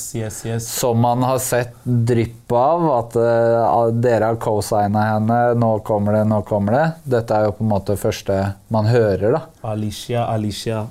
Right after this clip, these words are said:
Speaker 1: veldig, veldig, veldig talentfull artist. Veldig, veldig unik stemme. Jeg føler ikke at noen i Norge har den stemmen hun har. Så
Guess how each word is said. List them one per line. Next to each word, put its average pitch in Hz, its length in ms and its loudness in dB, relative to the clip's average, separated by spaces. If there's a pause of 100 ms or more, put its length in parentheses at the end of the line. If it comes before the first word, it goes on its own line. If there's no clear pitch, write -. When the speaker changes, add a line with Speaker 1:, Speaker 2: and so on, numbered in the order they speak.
(140)
Speaker 1:
veldig, 110 600 -4
veldig, 101 340 -8 (300)
veldig 104 380 -4
talentfull 95 560 -12
artist. - 520 -16
Veldig, 98 340 -14 (180)
veldig 117 300 -4
unik 117 260 -2
stemme. 107 320 -8 (420)
Jeg 117 140 -8
føler 107 240 -4
ikke 110 140 -4
at - 100 -10
noen 104 220 -8 (400)
i 117 100 -8
Norge 104 320 -6
har 95 220 -6
den 98 180 -8
stemmen 92 320 -10
hun 92 80 -10
har. 76 160 -14 (220)
Så - 240 -18